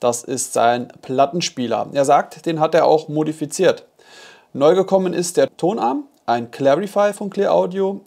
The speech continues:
und als Tonabnehmer hat er einen Orthophon zwei M Plec drauf, zweihundertfünfzig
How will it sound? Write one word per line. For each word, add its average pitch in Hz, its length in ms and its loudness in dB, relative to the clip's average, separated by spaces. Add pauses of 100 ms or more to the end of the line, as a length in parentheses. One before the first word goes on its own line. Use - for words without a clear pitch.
(120)
und 170 320 0
als 127 280 -2
Tonabnehmer 175 1000 -4
hat 143 220 0
er 139 100 2
einen 131 380 -4
Orthophon 135 760 0
zwei 117 460 0 (100)
M 123 240 -4 (100)
Plec 135 600 0
drauf, 123 400 2 (320)
zweihundertfünfzig 127 960 -2